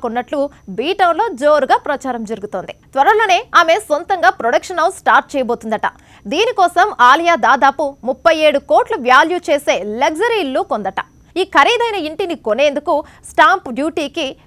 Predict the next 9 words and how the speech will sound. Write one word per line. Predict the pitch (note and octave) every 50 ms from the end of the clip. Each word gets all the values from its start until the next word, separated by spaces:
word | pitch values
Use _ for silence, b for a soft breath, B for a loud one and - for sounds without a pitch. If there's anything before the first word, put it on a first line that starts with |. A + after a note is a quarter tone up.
| b A#3+ A#3
రెండు | C4 C#4+ F4 F4+ A4+ A4 - -
పాయింట్ | C#4 C4 C4+ F4 A4 - D#4+ F#3 G#3 G#3+ A#3
రెండు | B3 D#4 E4+ A4 G#4 F4+
ఆరు | E4 D4+ C#4 - -
కోట్లు | C#4 F4 G#4 - G#4+ G4+ -
చెల్లించినట్టు | D4 C4 C#4 C#4+ - B3+ G#3+ G3 - - C4 D#4 -
తెలుస్తోంది. | A#3 F#3 F#3+ - - G3+ F#3+ G3 F#3+ - _ _ - -
ఇలా | G4+ G4 G4 A4 G#4 - C#4+ D4+
ఆలియా | E4 F#4 G4+ G4 G4 G4